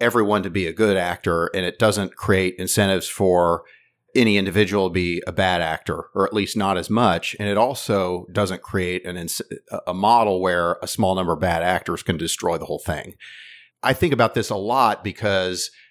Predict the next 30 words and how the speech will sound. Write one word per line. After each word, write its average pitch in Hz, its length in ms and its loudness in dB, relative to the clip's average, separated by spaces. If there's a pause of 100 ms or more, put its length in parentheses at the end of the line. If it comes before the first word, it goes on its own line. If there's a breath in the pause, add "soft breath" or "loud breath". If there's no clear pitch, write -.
(200 soft breath)
you 110 140 0
know, 95 160 6
my 101 180 4
involvement 98 440 2
in 85 60 -14
Twitter 104 360 4
back 95 260 2
in 95 80 -4
the 90 100 -4
early 90 240 -2
days, 85 400 -2
and 90 100 -6
then 90 80 -2
I 90 100 0
see - 180 -2
what's 87 220 -2
happening 90 300 0
with 78 140 -14
Facebook. 104 580 -2 (840 soft breath)
I 131 140 2
think 123 180 2
they 110 120 4
would 104 160 4
have 87 120 -2
both 110 300 2
benefited 104 580 2
from 85 140 -6
having 87 300 0
a 78 60 -10
constitution. - 880 -4